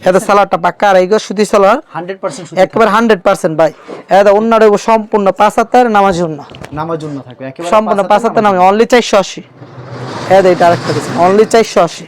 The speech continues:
Speaker 2: মানে ভিডিওতে একটা ধারণা দিচ্ছেন ভাই, আমার কাছে এই প্রোডাক্টগুলি পাওয়া যায়।
Speaker 1: হ্যাঁ, হ্যাঁ, হ্যাঁ, এ দেখেন, এ দে, এটা জামাটা।
Speaker 2: জামাটা।
Speaker 1: এ দে, সালোয়ারটা সম্পূর্ণ আড়াই গজ।
Speaker 2: আড়াই গজ
Speaker 1: আর
Speaker 2: সুতি
Speaker 1: ওড়নাটা
Speaker 2: সালোয়ার।
Speaker 1: হবে ভাই সম্পূর্ণ পাঁচ হাতের নামাজি ওড়না। Only চারশো আশি।
Speaker 2: মাত্র চারশো আশি।
Speaker 1: মাত্র চারশো আশি। তারপর দেখেন ভাই, কাশ্মীরি গঠন।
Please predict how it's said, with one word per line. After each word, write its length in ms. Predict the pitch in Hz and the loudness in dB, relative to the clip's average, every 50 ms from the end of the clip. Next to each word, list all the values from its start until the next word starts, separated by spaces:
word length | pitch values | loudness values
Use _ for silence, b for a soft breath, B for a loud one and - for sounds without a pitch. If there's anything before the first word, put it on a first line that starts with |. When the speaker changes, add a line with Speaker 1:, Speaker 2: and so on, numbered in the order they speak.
| - - | -16 -14
Speaker 2:
মানে 160 | 147 156 165 | -12 -10 -8
ভিডিওতে 320 | 156 170 165 196 208 220 | -8 -6 -6 -6 -6 -8
একটা 140 | 208 - 208 | -8 -10 -6
ধারণা 260 | - - 156 160 180 | -4 -4 -4 -4 -6
দিচ্ছেন 240 | 180 202 - - 220 208 | -12 -12 -12 -12 -10 -8
ভাই, 80 | 202 | -8
আমার 120 | 190 175 175 | -8 -8 -10
কাছে 120 | 170 - 170 | -12 -10 -8
এই 140 | 165 175 175 175 | -8 -8 -8 -8
প্রোডাক্টগুলি 340 | 170 165 156 143 170 175 - - | -10 -10 -10 -8 -10 -8 -4 -2
পাওয়া 140 | 165 160 | -2 0
যায়। 80 | 160 170 | 0 2
Speaker 1:
হ্যাঁ, 180 | 214 226 220 208 214 | 2 2 2 2 2
হ্যাঁ, 140 | 220 208 185 | 2 2 2
হ্যাঁ, 140 | 208 196 170 170 180 190 | 0 0 2 2 2 4
এ 40 | 180 | 4
দেখেন, 180 | 190 175 185 170 | 2 2 0 2
এ 100 | 180 190 | 2 4
দে, 80 | 196 196 185 | 4 4 4
এটা 160 | 180 185 180 175 170 175 170 | 4 4 4 4 2 2 0
জামাটা। 340 | 202 202 220 214 - 220 233 269 320 - - | 0 0 0 2 2 2 2 2 0 -4 -14
Speaker 2:
জামাটা। 380 | 131 226 220 - 151 - 180 226 262 - - 185 | -10 -10 -8 -8 -10 -12 -12 -14 -12 -4 0 0
Speaker 1:
এ 20 | 185 | 2
দে, 120 | 185 160 147 - - - - | 2 2 0 -2 -8 -4 0
সালোয়ারটা 340 | 202 208 208 202 202 202 | 2 2 2 2 0 -2
সম্পূর্ণ 360 | 180 - 214 214 202 214 202 196 | -2 -2 -2 -2 -2 -2 0 2
আড়াই 280 | 180 180 185 190 196 | 2 4 4 4 4
গজ। 220 | 190 247 277 285 - - - - | 4 2 2 2 -2 -6 -16 -14
Speaker 2:
আড়াই 200 | 139 135 143 143 | -12 -12 -10 -10
গজ 140 | 147 151 151 | -12 -8 -4
Speaker 1:
আর 160 | 165 185 185 185 | 0 2 2 2
Speaker 2:
সুতি 100 | 190 208 | 2 2
Speaker 1:
ওড়নাটা 260 | 214 220 220 214 208 | 2 2 2 4 4
Speaker 2:
সালোয়ার। 60 | 196 | 4
Speaker 1:
হবে 100 | 196 196 | 4 4
ভাই 140 | 190 190 180 | 4 2 2
সম্পূর্ণ 440 | - - 220 233 226 - 226 196 196 | 2 0 0 0 0 0 0 0 0
পাঁচ 180 | - 214 208 202 | 2 2 2 2
হাতের 220 | - 208 - 254 226 | 0 -2 0 0 0
নামাজি 300 | 214 202 196 190 165 175 | 2 2 2 2 0 0
ওড়না। 140 | 175 151 160 160 170 | -2 0 0 2 2
Only 200 | 180 202 214 208 - | 2 2 2 2 2
চারশো 260 | 233 220 - - 202 | 2 0 0 0 0
আশি। 240 | 170 - - - - - _ - | 0 0 -2 -10 -18 -18 _ -14
Speaker 2:
মাত্র 280 | 131 131 139 - _ 180 185 - | -12 -12 -12 -12 _ -20 -16 -14
চারশো 200 | 202 185 - - 180 | -12 -14 -12 -12 -12
আশি। 120 | 156 - 185 190 | -8 -4 0 0
Speaker 1:
মাত্র 180 | 196 208 - 240 220 - | 0 2 2 0 0 2
চারশো 300 | 233 226 220 - - 185 | 2 0 0 0 -2 -6
আশি। 100 | 151 151 - B B B | -6 -6 -10 B B B
তারপর 340 | - 196 208 214 202 220 240 214 | 0 2 2 2 2 0 0 2
দেখেন 180 | 240 226 226 214 | 2 0 2 2
ভাই, 120 | 202 202 196 - 202 | 2 0 2 2 0
কাশ্মীরি 380 | 208 196 - 208 220 208 202 | 0 0 -2 -2 0 0 2
গঠন। 280 | 185 185 - - 156 | 2 0 0 -2 -6